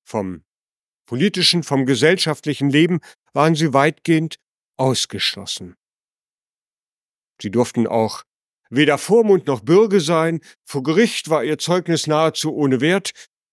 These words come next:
in die Gespräche der Männer hatten sie sich nicht einzumischen, mussten sich im Hintergrund halten. Die antike Welt, das war also eigentlich eine Welt der Männer. Streng, streng patriarchalisch ausgerichtet.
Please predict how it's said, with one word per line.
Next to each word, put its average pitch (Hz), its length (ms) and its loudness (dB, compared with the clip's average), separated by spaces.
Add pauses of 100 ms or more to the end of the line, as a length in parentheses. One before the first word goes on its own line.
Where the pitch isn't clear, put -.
(600)
in 120 120 -8
die 131 80 -2
Gespräche 151 640 0
der 123 120 0
Männer 175 340 4
hatten 135 200 -6
sie 123 120 -6
sich 113 160 -8
nicht 117 180 -6
einzumischen, 143 800 0 (360)
mussten 139 320 -4
sich 131 180 -4
im 151 100 0
Hintergrund 101 640 -2
halten. 95 360 -20 (2250)
Die 113 80 -8
antike 175 400 0
Welt, 147 260 0
das 180 160 -2
war 156 140 0
also 151 300 -4 (160)
eigentlich 220 460 0
eine 170 220 4
Welt 156 180 2
der 147 100 2
Männer. 107 420 -4 (1500)
Streng, 160 500 0
streng 175 580 0
patriarchalisch 135 1080 0
ausgerichtet. - 920 -6